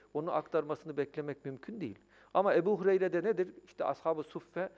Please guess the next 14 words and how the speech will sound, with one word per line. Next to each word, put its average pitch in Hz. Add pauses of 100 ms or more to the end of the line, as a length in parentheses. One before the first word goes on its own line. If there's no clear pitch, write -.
(200)
o 156
dönemin 165
sanki 147
yatılı 156
öğrencisi 131
gibi. 120 (480)
Hazreti 180
Peygamber'in 151
hemen 147
yan-, 123
yanı 165
başında 180 (300)
sürekli 208
onun 196